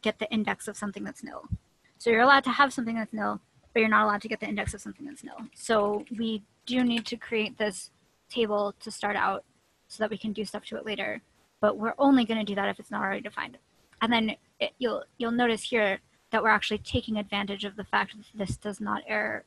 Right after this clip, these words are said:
in Lua. It would be slightly better, whoops, it would be slightly better to say, um, if this explicitly equals nil, because another thing that we could say is, like,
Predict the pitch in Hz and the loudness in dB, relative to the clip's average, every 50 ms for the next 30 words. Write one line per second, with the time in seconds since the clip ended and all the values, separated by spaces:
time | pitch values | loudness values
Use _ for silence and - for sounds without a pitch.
0 | _ - 226 202 202 214 202 202 - - 101 107 104 98 - _ _ _ _ _ | _ -12 -10 -10 -8 -8 -10 -10 -10 -8 -6 -4 -4 -4 -6 _ _ _ _ _
1 | _ _ _ _ _ _ _ _ _ _ - - - - _ _ _ _ - - | _ _ _ _ _ _ _ _ _ _ -18 -18 -18 -20 _ _ _ _ -20 -8
2 | _ - 392 392 381 349 285 - 339 311 - - - 330 311 294 262 294 277 240 | _ 4 8 8 8 8 6 4 2 2 2 4 6 8 8 8 6 4 4 4
3 | 254 240 247 247 254 247 - - - - 254 247 - - - - - - _ _ | 4 4 6 4 2 2 0 -2 -2 -4 -4 -6 -6 -10 -16 -18 -20 -20 _ _
4 | _ _ _ _ - 254 254 254 269 233 - - 247 202 240 226 214 208 208 214 | _ _ _ _ 0 2 2 2 0 -2 -2 -2 -2 0 0 0 2 2 2 2
5 | 220 214 - 240 220 - - 214 208 202 202 202 - - - _ _ - - _ | 2 0 -2 -6 -6 -2 0 2 2 2 2 -2 -4 -8 -12 _ _ -20 -20 _
6 | - - - 220 214 208 208 208 214 - _ _ _ _ _ - 233 - _ - | -14 -4 0 2 2 2 2 0 -6 -12 _ _ _ _ _ -6 -6 -4 _ -8
7 | 240 - - 247 - - - - - - - - - 320 - 302 311 320 311 - | -8 -8 -10 -12 -12 -14 -14 -10 -8 -6 -6 -6 -6 -6 -6 -6 -6 -6 -6 -6
8 | 330 320 294 302 311 320 320 320 320 311 302 _ _ _ _ - 254 - - 254 | -4 -4 -2 0 2 2 4 4 2 0 -2 _ _ _ _ -8 -6 -4 0 2
9 | 240 233 220 214 - 233 226 233 247 240 - 269 254 247 233 240 233 - 240 233 | 2 2 2 0 -2 0 0 2 2 2 2 0 0 0 -2 -4 -4 -6 -6 -6
10 | - 240 233 233 233 214 214 202 - - | -4 -2 0 0 0 -2 -4 -6 -8 -8